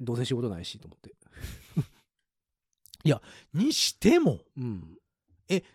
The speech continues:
Speaker 2: 全然気づかなかった。
Speaker 1: 一年ぐらいは切ってないですね。だから、伸ばしっぱなし。
Speaker 2: え、そんなに伸びるの遅い人？
Speaker 1: いや、そうでもないですよ。だから、も-、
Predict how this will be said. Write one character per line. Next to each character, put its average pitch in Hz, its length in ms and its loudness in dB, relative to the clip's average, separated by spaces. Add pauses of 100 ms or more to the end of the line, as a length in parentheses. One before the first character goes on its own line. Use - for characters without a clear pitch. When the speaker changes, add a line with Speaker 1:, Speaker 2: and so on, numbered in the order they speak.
Speaker 2:
全 269 500 4
然 247 320 4
気 - 140 -2
づ 202 140 -6
か 226 140 4
な 185 120 6
か 139 80 4
っ 123 160 -2
た。 90 280 -6 (160)
Speaker 1:
一 220 280 2
年 202 280 6
ぐ 185 100 4
ら 139 80 4
い - 20 0
は 95 100 -4
切 - 160 -20
っ - 20 -20
て - 100 -8
な 80 60 -10
い - 20 -14
で - 40 -20
す 131 80 -4
ね。 147 60 0
だ 156 80 0
か 139 60 2
ら、 151 60 8
伸 175 60 10
ば 175 140 8
し 170 80 0
っ - 20 -2
ぱ 156 140 2
な 143 100 4
し。 - 80 4
Speaker 2:
え、 - 20 6
そ 370 80 4
ん 381 220 -4
な 359 140 0
に 320 420 -6
伸 247 200 -2
び 269 120 4
る 240 100 2
の 113 200 -2 (200)
遅 160 280 0
い 127 40 0
人？ - 280 -12 (420)
Speaker 1:
い 277 80 8
や、 330 140 12
そ 359 160 12
う 403 40 12
で 453 60 12
も 247 120 12
な 160 60 12
い - 20 12
で 165 40 10
す 131 100 2
よ。 131 60 4
だ 147 60 6
か 135 100 6
ら、 120 140 4
も-、 185 280 -2